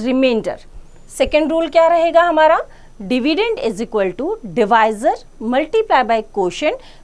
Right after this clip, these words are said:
plus remainder। किस सिचुएशन में? When remainder is not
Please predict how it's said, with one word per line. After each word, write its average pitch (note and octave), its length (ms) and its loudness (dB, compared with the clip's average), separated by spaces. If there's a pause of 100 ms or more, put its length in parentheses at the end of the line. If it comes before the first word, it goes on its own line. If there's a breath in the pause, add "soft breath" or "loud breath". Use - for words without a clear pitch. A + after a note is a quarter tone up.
(120)
plus C5 280 2 (100)
remainder। A3 460 -2 (180)
किस A4+ 180 -2
सिचुएशन G#4+ 540 0
में? F4+ 160 0 (360 loud breath)
When F#4+ 340 2
remainder B3 480 2 (220)
is D4+ 260 0 (120)
not A3 340 2